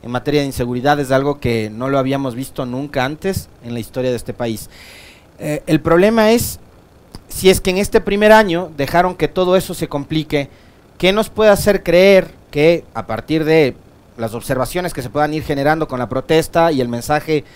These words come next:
en este caso de la conaye, diciéndole, "Presidente, por favor, controle esto, mejore esto, atienda esto"? El presidente quiere entrar en un proceso de sensibilización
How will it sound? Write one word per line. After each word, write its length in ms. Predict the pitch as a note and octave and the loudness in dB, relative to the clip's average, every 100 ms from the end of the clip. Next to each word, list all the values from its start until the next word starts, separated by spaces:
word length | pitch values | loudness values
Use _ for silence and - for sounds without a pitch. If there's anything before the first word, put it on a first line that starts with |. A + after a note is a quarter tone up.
| - - - | -20 -20 -16
en 100 | - | -4
este 200 | C#3 D3 | -4 0
caso 240 | D3+ D3+ D#3 | 2 4 4
de 60 | |
la 100 | D3 | 2
conaye, 320 | C#3 C#3 D#3 D3+ | 0 -2 0 0
diciéndole, 440 | C3 D3+ D#3 D3+ | -2 -4 0 0
"Presidente, 600 | B2+ B2 C3+ D3+ D#3+ D#3 | -2 -6 -2 -2 -2 -6
por 160 | A2+ F#3+ | -6 -4
favor, 460 | D#3 E3 F3 C#3+ - - _ - | 0 4 4 2 -6 -20 _ -10
controle 500 | C#3+ C#3+ E3+ D#3+ F3+ | -8 -2 2 4 4
esto, 260 | - B2+ | 2 -8
mejore 440 | B2 B2+ D#3 D3 D#3 | -10 -6 -2 2 0
esto, 240 | D#3+ - | 0 -6
atienda 420 | A#2+ D3 D#3 C#3+ | -8 -6 -2 2
esto"? 300 | E3 D#3+ A#2+ - - - _ _ | 0 -2 -12 -14 -20 -20 _ _
El 120 | D3+ D3 | -6 -2
presidente 680 | D#3+ D#3+ D#3+ D#3+ F3 E3 - - | -2 0 -2 0 2 2 0 -2
quiere 220 | F3+ G3+ | 2 4
entrar 300 | D#3 C3+ C#3 | 2 2 2
en 100 | C3+ | 2
un 80 | C#3 | -4
proceso 480 | C3 B2 D3 C#3+ C#3 | -6 -4 -4 -4 -4
de 100 | B2+ | -4
sensibilización 1000 | - C3+ C#3 B2+ B2 C#3 - D3+ E3+ | -4 -8 -4 -6 -4 -6 -4 -2 -2